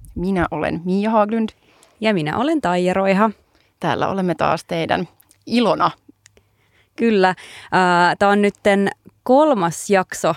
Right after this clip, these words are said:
Speaker 2: mitä me ollaan äänittämässä meidän pitkän tauon jälkeen. Ja tota, silloin kun me palattiin takas studioon, ää, tai sitä ennen me pohdittiin vähän, että jos me laitetaan podcast uudestaan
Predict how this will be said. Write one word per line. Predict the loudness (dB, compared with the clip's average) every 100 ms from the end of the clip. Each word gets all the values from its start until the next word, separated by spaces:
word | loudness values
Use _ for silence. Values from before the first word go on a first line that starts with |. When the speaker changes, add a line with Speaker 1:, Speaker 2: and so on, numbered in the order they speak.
| -4
Speaker 2:
mitä | -4 -2
me | 0
ollaan | 0 0 0
äänittämässä | 0 -2 -4 0 0 -2 -2
meidän | 0 2 2 0 -4 -14 -20 _ -2
pitkän | -2 0 -2 2
tauon | 2 4 2 2
jälkeen. | 2 2 0 2 2 2 -2 -20 -20 -20 -20 -4
Ja | -2
tota, | 2 0 0 0 2 2 2 0 -4
silloin | 0 2
kun | 2
me | 0
palattiin | 2 2 0 _ -2 0 -2 -2
takas | -2 0 0 -4 -12
studioon, | -14 0 0 2 2 4 2 -2 _ -2
ää, | 2 2 0 -4 0
tai | 0
sitä | 0 0
ennen | 4 4 4 2
me | 0
pohdittiin | 2 2 2 -2 -2
vähän, | 0 0 -2 -4
että | -10 -6 -4 -4 _ _ _
jos | -4 0
me | 2
laitetaan | 2 0 -2 -2 -4 -2
podcast | -4 -2 -8 -4
uudestaan | -4 -2 -4 -6